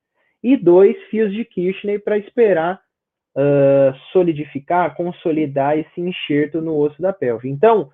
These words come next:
o que que, qual que é o papel desse enxerto, dessa cunha? Você vai cortar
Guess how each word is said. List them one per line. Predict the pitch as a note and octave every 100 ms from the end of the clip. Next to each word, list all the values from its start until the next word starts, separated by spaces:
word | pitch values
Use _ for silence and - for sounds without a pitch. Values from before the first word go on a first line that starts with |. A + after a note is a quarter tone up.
| _
o | E3
que | - B3+
que, | A#3+
qual | - A#3
que | A3+
é |
o | A#3
papel | A#3 G3 G#3 A3
desse | G#3 G#3+ -
enxerto, | A3 G3+ - D3 C#3+ B2 - _ _
dessa | C#3 D3 F#3+
cunha? | - - E3 D3 A#2+ A#2 _ _ _ _ -
Você | D#3
vai | F#3+ D#3+ C#3+
cortar | D3+ C3+ C#3 C3+ D#3+ C#4+